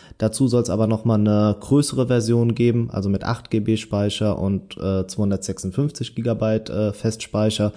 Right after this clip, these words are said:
Ähm, also unterm Strich, glaub ich, äh, steht man sich dann mit dem Honor, wenn es so auf den Markt kommt, definitiv besser.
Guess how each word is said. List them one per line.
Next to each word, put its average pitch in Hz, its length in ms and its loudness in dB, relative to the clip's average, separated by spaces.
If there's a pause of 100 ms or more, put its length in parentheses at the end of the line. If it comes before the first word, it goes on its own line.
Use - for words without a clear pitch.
(680)
Ähm, 110 380 4 (140)
also 117 360 4
unterm 110 480 2
Strich, - 580 -2 (120)
glaub 123 280 2
ich, 160 320 -2
äh, 117 100 2
steht 147 280 0
man 147 140 0
sich - 180 -4
dann 131 260 2
mit 127 160 2
dem 123 160 0
Honor, 135 320 2
wenn 117 140 4
es 135 160 -2
so 123 180 -2
auf 110 160 0
den 113 140 0
Markt 113 260 0
kommt, 113 260 0
definitiv 131 600 -2
besser. 151 380 2